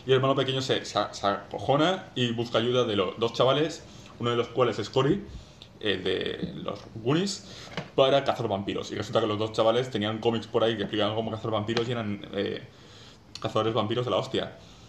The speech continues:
Y bueno, pues, pues ahí sigue la película, se desarrolla con frases tan memorables como "Mamá, mi hermano se ha convertido en un vampiro de mierda".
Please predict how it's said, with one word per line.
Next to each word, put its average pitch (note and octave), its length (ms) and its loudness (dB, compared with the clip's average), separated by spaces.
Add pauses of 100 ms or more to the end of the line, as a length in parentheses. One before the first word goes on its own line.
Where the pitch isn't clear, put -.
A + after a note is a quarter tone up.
(960)
Y C#3+ 440 6
bueno, G#2+ 360 0
pues, G2+ 380 0
pues G#2 200 -2
ahí G#2 200 2
sigue G#2 140 -2
la G2 100 2
película, A2 260 0
se A#2+ 120 -2
desarrolla A2+ 420 0
con G#2 160 -2
frases G2+ 240 -4
tan A2 140 -2
memorables G#2+ 400 0
como A2 180 -4
"Mamá, G#2 340 2
mi G#2+ 200 -4
hermano A2 200 -2
se A2 60 -6
ha A2+ 40 -6
convertido A2 240 -2
en G#2+ 40 -4
un G#2 40 -2
vampiro G2+ 260 0
de F#2+ 60 -2
mierda". G2+ 380 -2